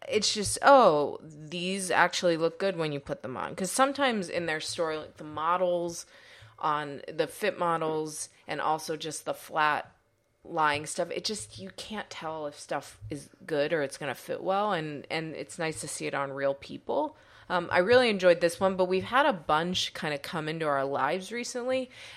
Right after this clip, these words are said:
and I think that this might be a golden era for this stuff because magazine, print magazines are pretty much failing. So creative people are leaving to go to brands. We've, we've written about this. We've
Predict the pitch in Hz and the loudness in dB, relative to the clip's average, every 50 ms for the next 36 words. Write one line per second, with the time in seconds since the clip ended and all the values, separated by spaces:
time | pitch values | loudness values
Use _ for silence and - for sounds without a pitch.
0 | - 208 190 185 185 185 185 - 233 254 277 - 359 359 349 - 214 202 190 - | -8 -2 2 2 2 2 0 -2 -4 -6 -4 -2 -2 -2 -2 0 -2 -2 -2 -2
1 | - 196 175 170 165 - - 156 151 156 151 135 135 - 143 139 135 117 151 135 | -2 -2 -2 -2 -2 -4 -6 -6 -2 0 -2 -2 -2 -2 -2 -2 -2 -2 -6 -10
2 | - - 120 135 147 185 208 - - 220 214 208 226 233 - - - - 247 247 | -10 -8 -6 -4 -4 -4 -6 -6 -6 -6 -6 -4 -4 -6 -6 -6 -2 0 0 0
3 | 254 247 - - 180 175 - - 185 156 151 151 147 - - - - - - - | 0 -4 -6 -6 -6 -6 -4 -2 -2 0 0 -2 -4 -6 -12 -16 -20 -20 -20 -20
4 | - - - - _ _ - - - - _ _ 180 170 165 175 185 185 180 175 | -20 -20 -20 -20 _ _ -20 -20 -20 -20 _ _ 4 4 6 6 4 2 -2 -2
5 | 175 170 170 165 165 151 - - - 233 190 175 196 185 175 170 170 160 160 156 | -2 -2 -2 -2 -4 -6 -8 -4 -4 -4 0 2 2 2 4 2 0 -2 -2 -4
6 | 156 151 143 151 139 - - 170 156 151 147 147 139 - - - 175 156 151 147 | -4 -4 -2 -4 -4 -4 -4 -6 -6 -4 -4 -4 -4 -6 -4 -2 0 0 0 0
7 | 143 143 139 131 127 127 143 160 160 - _ _ _ _ _ - - - _ - | 0 -2 -2 -2 -4 -6 -8 -10 -14 -16 _ _ _ _ _ -20 -20 -20 _ -16
8 | - - 190 170 165 165 156 151 151 151 139 - - - _ _ _ _ _ - | 0 4 4 4 6 4 2 0 0 -2 -2 -4 -8 -12 _ _ _ _ _ -20
9 | - _ _ _ _ _ _ _ _ _ - - - - - 196 190 196 202 202 | -20 _ _ _ _ _ _ _ _ _ -16 -12 -6 2 4 6 6 8 6 4
10 | 190 - - 170 151 151 - 156 147 147 147 - - - 156 156 160 160 160 156 | 2 0 -4 -6 -6 -6 -4 -4 -4 -2 -2 -2 -2 -2 -2 -2 -2 -4 -4 -4
11 | 160 156 156 147 147 - 143 139 139 135 123 - 123 123 101 98 101 113 123 143 | -6 -6 -6 -6 -4 0 2 4 4 2 0 -2 -6 -6 -4 -6 -6 -8 -8 -10
12 | 151 - - - 170 170 165 165 165 165 170 185 185 190 180 185 208 233 226 214 | -12 -14 -8 -4 -4 -4 -4 -4 -10 -10 -2 0 0 0 0 2 0 2 2 2
13 | 214 196 202 180 175 - 175 160 151 - 165 147 | 4 6 6 6 6 6 2 0 0 -2 -6 -8